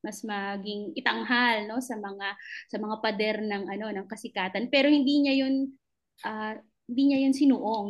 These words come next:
no? Dahil mal-, malinaw sa kanya yung, ah, malinaw sa kanyang paninindigan sa pagsulat kung para saan ang kanyang sinusulat at para saan yung kanyang, ah,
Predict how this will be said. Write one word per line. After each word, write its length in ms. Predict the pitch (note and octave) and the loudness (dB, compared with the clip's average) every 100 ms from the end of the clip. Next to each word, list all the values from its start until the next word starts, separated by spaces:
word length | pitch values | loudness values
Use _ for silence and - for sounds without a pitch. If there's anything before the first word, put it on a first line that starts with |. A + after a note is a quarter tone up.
| G3+ | -6
no? 80 | G#3+ | -6
Dahil 320 | A3+ C4 C#4 C4 | 0 4 4 4
mal-, 240 | B3 B3 | 4 2
malinaw 320 | B3+ C4 C4+ | 2 4 2
sa 160 | C4+ C4+ | 2 -2
kanya 400 | B3+ A#3+ G#3+ A3 | -2 -2 -2 -4
yung, 480 | A3+ G3+ A3 G#3+ A3 - - - | -6 -10 -10 -10 -14 -20 -20 -6
ah, 320 | G3+ G3 G3 G#3+ | -2 -2 -4 -4
malinaw 320 | B3 D#4 E4+ | 4 8 8
sa 160 | E4+ D#4 | 4 -2
kanyang 320 | C4 B3+ B3+ | 0 0 0
paninindigan 640 | A#3+ A#3 A#3 A3 A3 A3 | -2 -2 -4 -4 -6 -6
sa 80 | A#3 | -10
pagsulat 560 | G#3+ - F#4+ F4 A#3 B3+ - - - _ | -12 -6 0 2 2 0 -8 -20 -20 _
kung 160 | D4 | -2
para 240 | C#4+ C#4+ D4 | 2 2 2
saan 320 | C#4 A3+ A#3 | 2 0 -2
ang 160 | A#3 | -6
kanyang 240 | - G#3 G#3 | -6 -8 -10
sinusulat 800 | - G3 F#3+ F3 F3 F3+ F#3 F#3 | -12 -12 -10 -10 -6 -4 -4 -6
at 160 | F#3+ | -12
para 240 | F#3+ A#3+ B3 | -2 0 0
saan 320 | - G#3 G#3+ | -2 -4 -4
yung 160 | G#3+ G#3+ | -8 -8
kanyang, 400 | G3+ G3 G3 F#3+ | -8 -8 -12 -12
ah, 240 | F#3+ F#3+ | -10 -8